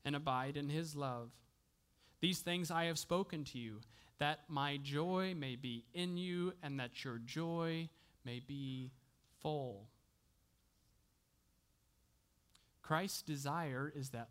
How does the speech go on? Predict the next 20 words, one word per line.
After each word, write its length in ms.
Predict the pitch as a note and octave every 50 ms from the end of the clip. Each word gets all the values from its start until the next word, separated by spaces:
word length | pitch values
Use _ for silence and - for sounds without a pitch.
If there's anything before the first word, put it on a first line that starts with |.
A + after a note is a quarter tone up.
| - -
that 100 | A2+ - _ _ -
we 140 | C#3 D3+ D#3
would 260 | D#3 D3+ C3+ C3+ C#3+ - - - _ - -
follow 340 | - B2+ A#2+ G#2+ G2+ G2+ G#2 - -
him, 240 | - - - - - _ _ _ _ _ _ _ _ _ _ _ _ _ _ _ _ _ _ _ _ _ _
that 140 | - A#2 A#2
we 120 | C#3+ D3 D3+
would 200 | D3+ D#3 D3 C#3+ - - - - - -
emulate 560 | E3 D#3+ D#3+ D#3 C#3+ B2+ A#2 A2 G#2+ G#2 - -
him, 240 | C#3 B2 A#2+ C#3 D#3+ - _ _ _ _ _ _ - - - - - -
specifically 880 | - - - - F3 - - - G#3 A3+ A3+ B3 - - - C#3+ D3 E3
by 460 | D#3 C3 A#2 A2+ G#2+ A2+ B2+ E3+ F#3 - - _ _ _ _ _ -
keeping 400 | - - C3+ C3+ - E3 F#3+ F#3+
his 460 | D3 B2+ B2+ A#2+ A#2+ D3 E3 - - - - _ -
commandments. 800 | - D3+ D3 C#3+ C#3+ C3+ C3 A#2+ A2 G#2 A2+ - - - - - - _ _ _ _ _ _ _ _ _ _ _ _ _ _ _ _ _ _ _ _ _ _ _ _ _ _ _ - _ _ _ -
His 220 | - E3 F#3 E3+ F3+
obedience 640 | E3+ D#3 C#3+ D#3 E3 E3+ E3+ F3+ F#3+ G3+ A3 - -
here 180 | - F3 E3+
on 140 | D#3+ D#3 D3
earth 260 | C#3+ D#3+ F#3+ F#3 -